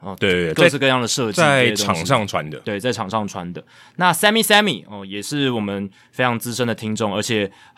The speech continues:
Speaker 1: 分享了很多事情的听众。那他分享另一个专发选手服装的账号是在 Instagram 上，他是 Major League Life，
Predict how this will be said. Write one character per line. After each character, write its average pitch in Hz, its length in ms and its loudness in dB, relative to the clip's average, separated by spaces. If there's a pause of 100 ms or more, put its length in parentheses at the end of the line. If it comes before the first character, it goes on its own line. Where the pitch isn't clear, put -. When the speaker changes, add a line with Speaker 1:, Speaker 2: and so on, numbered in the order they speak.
(120)
Speaker 1:
分 165 140 4
享 139 140 2
了 113 60 -2
很 104 160 -6
多 98 180 -4
事 127 140 -6
情 101 120 -8
的 98 60 -6
听 104 220 -8
众。 101 240 -8
那 107 120 -6
他 113 200 0
分 139 180 0
享 117 220 0
另 196 160 4
一 - 20 4
个 147 140 4
专 151 260 2
发 147 180 4
选 120 220 -2
手 98 180 -2
服 101 220 -10
装 127 140 0
的 113 80 0
账 120 320 2
号 - 260 0 (300)
是 139 80 -12
在 139 180 2
Instagram 127 460 0
上， 113 260 2
他 123 140 -2
是 127 260 -2 (480)
Major 185 540 2
League 175 300 0
Life， 139 380 2